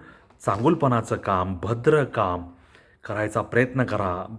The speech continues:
गणपती बाप्पा अशा लोकांच्या पाठीशी सदैव उभे राहतात, कारण ते गणनायक आहेत, ते,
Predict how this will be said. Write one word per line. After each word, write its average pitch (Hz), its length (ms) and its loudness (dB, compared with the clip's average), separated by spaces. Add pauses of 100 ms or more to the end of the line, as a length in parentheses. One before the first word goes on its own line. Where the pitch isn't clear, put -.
गणपती 101 440 -6
बाप्पा 98 320 -2
अशा 98 240 -2
लोकांच्या 92 460 -6
पाठीशी 92 420 -10
सदैव 104 400 -2
उभे 110 320 2 (440)
राहतात, 104 300 -2 (100)
कारण 107 220 0
ते 113 120 -4
गणनायक 120 680 2
आहेत, 101 240 2
ते, 110 240 -6